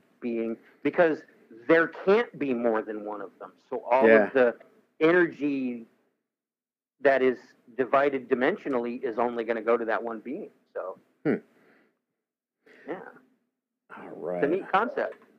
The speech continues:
Speaker 2: It is.
Speaker 1: Well, I
Speaker 2: It's
Speaker 1: think we've had a good episode today.
Speaker 2: Hell yeah. Um, this has been a good convo, and I,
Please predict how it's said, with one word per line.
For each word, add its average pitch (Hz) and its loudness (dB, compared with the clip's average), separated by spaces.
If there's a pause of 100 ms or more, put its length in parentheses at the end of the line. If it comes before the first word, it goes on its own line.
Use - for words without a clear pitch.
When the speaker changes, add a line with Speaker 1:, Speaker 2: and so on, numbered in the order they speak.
(340)
Speaker 2:
It 101 2
is. 92 0
Speaker 1:
Well, 110 2
I 156 4
Speaker 2:
It's 185 -6
Speaker 1:
think - 0
we've 208 2
had 147 2
a 120 2
good 151 2
episode - -2
today. 101 -6 (200)
Speaker 2:
Hell 151 8
yeah. 156 4 (140)
Um, 101 2 (560)
this 110 0
has 120 -8
been 120 6
a 110 6
good 107 6 (100)
convo, 120 8
and 113 6
I, 107 8